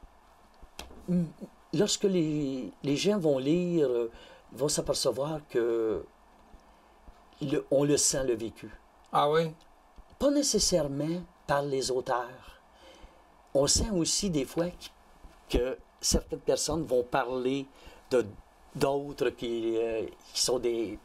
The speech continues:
Speaker 2: des camarades de, de classe et tout ça. Quand on a fait les ateliers dans, à la Polyvalente, entre autres, évidemment, ces questions-là, on les a abordées. Qu'est-ce qui a fait, parce que par la suite, euh, on voulait savoir, qu'est-ce qui a fait que tu as choisi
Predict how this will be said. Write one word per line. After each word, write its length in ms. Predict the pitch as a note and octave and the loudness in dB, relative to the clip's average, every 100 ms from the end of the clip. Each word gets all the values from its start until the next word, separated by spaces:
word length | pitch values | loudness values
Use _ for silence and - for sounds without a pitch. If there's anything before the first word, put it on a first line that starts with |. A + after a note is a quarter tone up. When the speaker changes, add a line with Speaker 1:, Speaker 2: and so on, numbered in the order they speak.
| - - - - | -20 -20 -20 -12
Speaker 2:
des 80 | C3+ | -4
camarades 380 | A2+ A2+ A2+ | -2 0 -2
de, 640 | G#2+ G#2 G2 G#2 G2+ F2+ A2+ | -2 -6 -6 -10 -16 -10 -10
de 60 | |
classe 460 | A2 C3 B2 A#2+ - | -2 2 2 0 -6
et 60 | B2 | -10
tout 120 | - | -8
ça. 120 | - - - - - | -8 -8 -12 -14 -2
Quand 100 | F3+ | 0
on 140 | F3 | 2
a 60 | D3 | 0
fait 160 | - D#3+ | 0 0
les 180 | D3 | 2
ateliers 460 | C3+ A#2+ A#2 A2 D#3+ | 0 0 -4 -4 -6
dans, 400 | C3+ A#2+ A2 G#2+ G2+ | -2 -2 -2 -6 -6
à 80 | A#2+ | -4
la 100 | A#2 | -4
Polyvalente, 600 | C3 A2+ A2+ A2+ A#2+ D3 C3 | -6 -6 -4 -2 -4 -6 -10
entre 200 | A2 B2+ | -6 -2
autres, 200 | C3+ D3 - - - | -2 -4 -12 -20 -12
évidemment, 360 | C3+ A#2+ A#2+ C#3+ | -8 -2 -2 0
ces 160 | C#3 | -2
questions-là, 420 | C3 A#2 C3 A2+ D3+ | -2 -2 -2 -2 0
on 100 | D#3+ | 0
les 240 | A#2+ G#2+ | -2 -2
a 80 | C3 | -2
abordées. 420 | B2 A2 F#2 G#2+ - - - - - - - - | 0 -2 -2 -10 -12 -20 -20 -20 -20 -20 -20 -4
Qu'est-ce 260 | F#3 F#3 - | -2 0 0
qui 120 | D#3+ | 2
a 60 | B2+ | 2
fait, 440 | - - D#3+ F#3+ - - | 0 0 2 0 -6 -6
parce 160 | - | -2
que 80 | - | 0
par 180 | - B2 | 0 0
la 140 | A2+ | 0
suite, 480 | G2 - E3+ F3 - | -2 0 0 0 -2
euh, 180 | A#2+ A2 - - - - | 2 2 -2 -14 -18 -10
on 40 | A2 | -6
voulait 160 | A#2 | -4
savoir, 340 | A2 A2+ C3 D3+ | -2 -2 -2 -4
qu'est-ce 220 | A3 - | -6 0
qui 100 | D#3 | 0
a 60 | |
fait 320 | A#2+ - F#3+ G3 - | 0 0 -2 -2 -4
que 320 | A2+ G#2+ G#2 - | -2 -2 -4 0
tu 80 | C3+ | 0
as 40 | |
choisi 600 | - - B2 F#2+ C3 E3 | 0 0 0 0 -4 -6